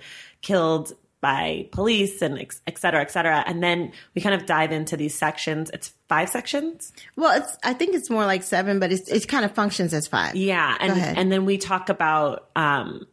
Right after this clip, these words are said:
Speaker 1: incarcerated women throughout the book. And with most of the poems and the sections, there's kind of like a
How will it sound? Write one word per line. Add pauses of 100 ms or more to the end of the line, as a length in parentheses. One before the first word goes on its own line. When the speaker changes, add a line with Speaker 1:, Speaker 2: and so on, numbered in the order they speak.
Speaker 1:
incarcerated
women
throughout
the
book. (320)
And (280)
with
most
of
the
poems (220)
and
the
sections,
there's
kind
of
like
a